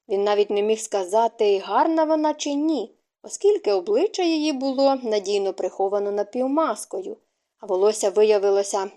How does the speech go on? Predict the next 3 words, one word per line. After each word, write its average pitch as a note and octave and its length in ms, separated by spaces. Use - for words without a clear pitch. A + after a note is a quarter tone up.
найзвичайнішого E4+ 1200
темно-русявого G#3+ 1040
кольору. F#3 560